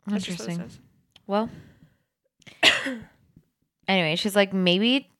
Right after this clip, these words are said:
Speaker 2: try not being a werewolf, you disgusting murderer." And he's like, "Fuck off again. Seriously, you think I haven't tried that? And you think that if I couldn't, I wouldn't? Please." J-, and Jacob's really hostile now, and he is, like,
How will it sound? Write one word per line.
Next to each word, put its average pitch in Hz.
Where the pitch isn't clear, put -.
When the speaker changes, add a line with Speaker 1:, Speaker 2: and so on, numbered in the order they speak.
Speaker 2:
try 196
not 175
being 165
a 156
werewolf, 139
you 151
disgusting 160
murderer." 139
And 185
he's 180
like, 180
"Fuck -
off -
again. 160
Seriously, 160
you 160
think 165
I 170
haven't 165
tried 156
that? 208
And 170
you 165
think 165
that 147
if 180
I 180
couldn't, 214
I 190
wouldn't? 151
Please." -
J-, 185
and 208
Jacob's 254
really 269
hostile 160
now, 143
and 175
he 175
is, 160
like, 139